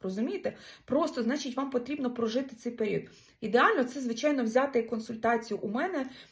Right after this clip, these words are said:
е, по, е, цифровій психології, по вашій даті народження, де я чітко зможу розрахувати, е, в-, всю вашу матрицю, да, ваше число свідомості, ваше число місії, ваше число реалізації. Причому це не класична нумерологія,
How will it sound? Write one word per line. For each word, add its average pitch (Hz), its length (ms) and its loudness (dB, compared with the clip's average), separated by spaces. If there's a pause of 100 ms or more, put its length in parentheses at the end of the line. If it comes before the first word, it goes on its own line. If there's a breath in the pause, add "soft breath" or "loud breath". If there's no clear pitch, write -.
(120)
е, 220 100 2
по, 247 420 4 (100)
е, 196 340 4
цифровій 226 400 -2
психології, 220 720 -2
по 233 220 0
вашій 208 360 -2
даті 190 280 -2
народження, 254 460 -2
де 208 100 -2
я 269 240 -2 (300 loud breath)
чітко 285 440 0
зможу 220 320 2
розрахувати, 254 840 0 (320 loud breath)
е, 202 180 2 (140)
в-, 202 40 -8
всю 254 340 -2
вашу 214 320 2
матрицю, 262 540 -2
да, 220 180 2
ваше 240 280 0
число 285 320 -10
свідомості, 220 640 -2
ваше 214 240 -4
число 269 320 -8
місії, 240 480 -4
ваше 220 220 -2
число - 260 -4
реалізації. 226 640 0
Причому 247 320 -4
це 233 160 -4
не 233 240 0 (320 loud breath)
класична 220 540 0
нумерологія, 208 920 0